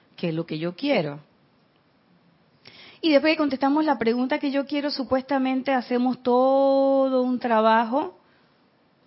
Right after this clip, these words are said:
precisamente para acceder a qué es lo que yo quiero. Yo les voy a confesar,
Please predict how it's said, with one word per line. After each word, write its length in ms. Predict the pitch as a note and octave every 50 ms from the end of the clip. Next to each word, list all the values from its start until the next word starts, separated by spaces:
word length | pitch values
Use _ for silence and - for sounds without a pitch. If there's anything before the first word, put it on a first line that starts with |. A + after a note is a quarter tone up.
| _ -
precisamente 800 | A#3 G3 F#3+ E3 F#3 F3 D#3+ - A3+ A3 G#3+ G#3 G3+ G#3 B3+ C#4
para 380 | C4 - F#3+ E3 D#3 D3+ - - -
acceder 880 | - F3 E3+ - - - F#3 F3 E3+ E3 E3 E3+ F3+ A#3 C#4+ - _ _ _ _ -
a 160 | - E3+ D#3
qué 200 | - - A3+ A#3+
es 60 | A#3+
lo 120 | A3+ F3+
que 140 | D#3+ E3+ D#3+
yo 140 | D3 D#3 -
quiero. 420 | - A3 G#3+ F#3 D3+ - - D3+ E3+ _ _ _ _ _ _ _ _ _ _ _ _ _ _ _ _ _ _ _ _ _ _ _ _ _ _ _ _ _ _
Yo 160 | - B3+ D#4+
les 100 | F4+ G4
voy 100 | F4 D#4
a 40 | D#4
confesar, 680 | B3+ G#3 G3 - - F#3 E3+ - - D#3+ D#3+ - -